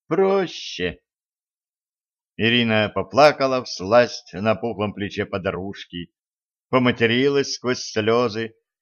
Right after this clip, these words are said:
обещая всех подряд поубивать, кто под руку подвернётся, а в завершении задала глупый вопрос: «А что же, собственно говоря, делать?»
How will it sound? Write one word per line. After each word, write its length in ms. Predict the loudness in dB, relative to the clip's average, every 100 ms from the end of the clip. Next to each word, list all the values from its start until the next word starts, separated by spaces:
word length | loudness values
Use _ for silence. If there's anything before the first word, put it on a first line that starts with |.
| -6
обещая 500 | -2 0 2 2 2
всех 300 | 0 -2 0
подряд 440 | -2 2 0 0
поубивать, 840 | -2 0 0 2 4 4 0 -8 _ _ _ _
кто 200 | 0 2
под 260 | 4 2
руку 260 | 0 -6 -8
подвернётся, 1040 | -8 -4 0 0 0 0 -2 -6 -6 -6 -8 _ _ _ _ _ 4
а 100 | 4
в 60 |
завершении 680 | 4 0 0 0 -2 -2 -4
задала 500 | 0 0 2 2 2
глупый 380 | 0 -4 -2 -2
вопрос: 500 | -2 -2 -2 -2 -6 _ _ _ _ -4
«А 300 | -2 -2 -6
что 220 | -8 -6
же, 100 | -6
собственно 500 | -6 -6 -4 -6 -4
говоря, 360 | -2 0 -2
делать?» 760 | -2 -2 0 0 -2 -8 -20